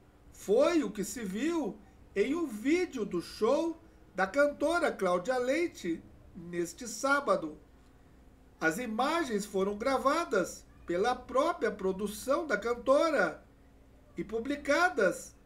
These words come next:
em suas redes sociais. O povo, amontoado e suando no forte calor paulistano, estava sem máscara e preocupado mesmo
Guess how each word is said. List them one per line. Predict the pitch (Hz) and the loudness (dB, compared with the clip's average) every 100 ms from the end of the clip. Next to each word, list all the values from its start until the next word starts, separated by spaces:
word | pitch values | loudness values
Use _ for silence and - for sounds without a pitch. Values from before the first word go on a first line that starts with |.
| - - - | -20 -20 -20
em | - 156 | -12 -12
suas | - 226 269 262 | -6 2 2 2
redes | 254 320 311 208 | 2 2 0 -4
sociais. | 180 160 240 254 269 220 151 - - - - - - - - - | -6 -6 -2 0 2 0 -2 -8 -18 -20 -20 -20 -20 -20 -16 -8
O | 151 | -6
povo, | - 240 330 359 277 170 - - - - - - - - | 4 10 10 10 4 -2 -4 -16 -20 -20 -20 -20 -14 -2
amontoado | 175 190 208 208 277 262 311 359 254 190 | 0 2 0 4 6 6 4 2 2 2
e | |
suando | 180 - 320 294 233 226 247 277 | 0 -2 0 2 2 0 -2 -6
no | 277 302 | -6 -10
forte | - - 262 320 359 359 | -10 0 4 4 2 -2
calor | 190 190 180 175 | -6 0 0 0
paulistano, | 175 190 202 214 - 294 330 262 160 - - - - - - | 0 0 -2 -2 2 4 4 0 -4 -8 -20 -20 -20 -20 -10
estava | 151 - - 208 294 302 196 | -10 -8 -2 0 0 0 0
sem | - 196 196 | 0 -2 -2
máscara | 190 262 339 - 202 160 151 - - - - - - - - - - - | 0 0 0 0 0 0 -4 -18 -20 -20 -20 -20 -20 -20 -20 -20 -12 -2
e | 175 | -2
preocupado | - 185 185 262 - 277 311 311 | 4 2 2 -6 2 2 4 0
mesmo | 294 330 359 277 226 165 | 0 4 4 2 -2 -4